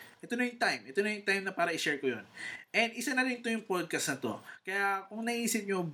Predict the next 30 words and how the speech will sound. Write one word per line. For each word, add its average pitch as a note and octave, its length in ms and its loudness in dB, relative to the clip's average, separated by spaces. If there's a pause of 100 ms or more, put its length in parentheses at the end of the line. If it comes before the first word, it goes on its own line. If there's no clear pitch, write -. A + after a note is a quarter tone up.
(120)
"F, - 320 2
bakit C4+ 240 -2
ka B3 140 -2
ba B3 100 2
gumagawa G3+ 480 0
ng E3+ 140 -8
podcast?" B2 580 -2 (240)
Kasi A3 320 0
gusto A3 380 0
ko G3+ 100 2
rin F#3+ 160 -2
ikwento D#3 840 0 (340)
yung E3+ 960 -2
mga D#3+ 400 0
nangyari C#3+ 320 0
sa B2 160 0
akin. A#2+ 140 -4 (180)
Hindi B3+ 320 0
man D4+ 160 2
siya C4+ 220 0
video, D#3 560 -2 (840)
and G#3 320 2
kaya G#3+ 240 2
nga G#3 80 0
siya G3+ 160 0
plug, D3+ 480 0
kasi E3 320 2 (160)
podcast G3+ 720 0
log D#3 240 4
siya, D3 400 2